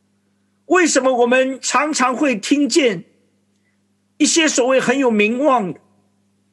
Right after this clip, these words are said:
甚至于我们认为他是被神所大大使用的，这些的传道人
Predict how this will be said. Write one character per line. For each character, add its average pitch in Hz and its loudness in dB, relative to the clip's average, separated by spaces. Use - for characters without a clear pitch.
甚 302 0
至 254 0
于 277 0
我 254 2
们 254 -2
认 285 2
为 247 2
他 262 0
是 254 -2
被 311 0
神 240 0
所 233 -2
大 294 -2
大 269 0
使 220 -2
用 285 0
的， 180 -6
这 320 2
些 285 0
的 240 2
传 214 -2
道 294 2
人 185 -4